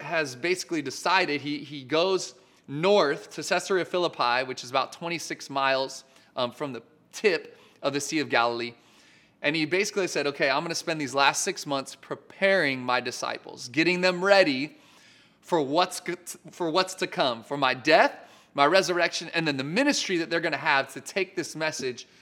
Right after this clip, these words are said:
to the entire world." And so this is a, a turning point in Mark. It's a, it's a big shift where now it's all about preparation.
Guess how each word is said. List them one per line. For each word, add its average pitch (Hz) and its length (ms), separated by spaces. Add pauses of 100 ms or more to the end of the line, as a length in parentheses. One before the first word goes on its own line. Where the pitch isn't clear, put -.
(220)
to - 120
the 165 120
entire 123 400
world." 135 340 (500)
And 170 220
so 175 520 (120)
this 247 240
is 196 160
a, 156 220
a 143 160
turning 202 440
point 156 360
in 143 120
Mark. 127 420 (380)
It's 147 240
a, 165 180
it's 165 120
a 156 80
big 190 260
shift - 460 (480)
where 151 400 (100)
now 180 360
it's 170 180
all 185 240
about 151 420
preparation. 127 760